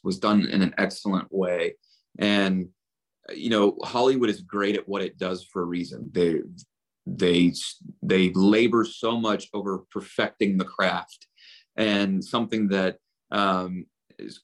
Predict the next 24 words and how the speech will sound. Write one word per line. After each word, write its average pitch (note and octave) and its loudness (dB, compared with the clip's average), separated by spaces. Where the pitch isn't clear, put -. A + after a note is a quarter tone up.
I G#2+ 2
believe G#2 4
Christians G#2+ 0
have G2 0
struggled G#2+ 2
in F#2+ -2
for F#2+ -4
years A2 0
is F#2 -4
presenting A2+ 2
a F#2+ 2
message G2 -4
in G#2 -2
a G2 0
believable F#2+ 0
way, F#2 -2
something F#2+ -6
in F#2+ -6
a F#2+ -2
way F#2 2
that's F2+ -6
not F2+ -6
cheesy. G2 2
And F2+ -2